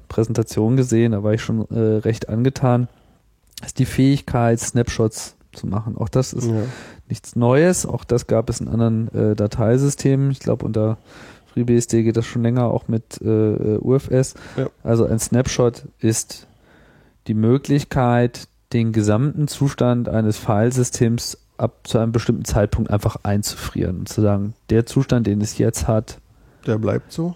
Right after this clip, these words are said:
Speaker 1: den möchte ich jetzt gerne bleiben,
Speaker 2: Während
Speaker 1: aber
Speaker 2: man weiter, weiter
Speaker 1: genau, alles
Speaker 2: arbeiten
Speaker 1: soll
Speaker 2: kann.
Speaker 1: weiterlaufen. So.
Speaker 2: Ja.
Speaker 1: Wie funktioniert das? Das gibt es auch bei Z F S.
Speaker 2: Das gibt's auch bei Z-, Z F S ist eins auch der Hauptfeature.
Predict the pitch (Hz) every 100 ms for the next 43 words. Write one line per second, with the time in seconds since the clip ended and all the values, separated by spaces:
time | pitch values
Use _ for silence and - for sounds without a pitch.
0 | 123 120 123 110 131 135 127 123 - 113
1 | 110 107 113 139 - 113 120 143 151 147
2 | 147 131 127 135 - _ _ 120 113 123
3 | - 117 143 127 131 127 107 107 117 98
4 | 82 87 - - - - - 110 104 131
5 | - - - - - - - - 120 147
6 | 147 131 127 127 127 117 117 - - 120
7 | - 143 131 110 - 107 - - 117 -
8 | 143 117 - 113 143 113 - - - -
9 | - 135 143 139 117 120 117 - - 117
10 | - 117 117 - - 160 165